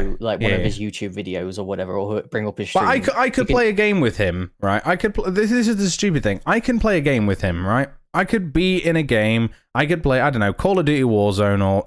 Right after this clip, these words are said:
Speaker 1: Apex or whatever. I could play that game with him. If he's not in voice call with me or the voice call isn't going through to Twitch,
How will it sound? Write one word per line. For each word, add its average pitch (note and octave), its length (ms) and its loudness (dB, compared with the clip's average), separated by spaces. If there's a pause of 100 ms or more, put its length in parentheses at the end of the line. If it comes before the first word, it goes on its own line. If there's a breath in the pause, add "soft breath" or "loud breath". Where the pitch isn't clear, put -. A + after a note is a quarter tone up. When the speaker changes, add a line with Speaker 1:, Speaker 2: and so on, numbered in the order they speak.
Speaker 1:
Apex A#2 520 0
or G#2+ 80 2
whatever. G2 280 0
I C3+ 140 0
could D3+ 240 -10
play C#3+ 180 0
that A2+ 200 0
game G#2+ 180 0
with G2+ 160 0
him. D#2+ 220 -4 (340 loud breath)
If A2 100 -2
he's A#2 140 2
not F3 220 2
in G#3 100 2
voice E3+ 300 0
call G#2+ 200 0
with F#2 200 0
me F#2 160 2
or G2 160 2
the G2 100 -2
voice C#3 260 0
call D3+ 280 0
isn't A#2 160 0
going A#2 260 0
through A#2 220 -2
to A2 200 -2
Twitch, F2+ 400 -2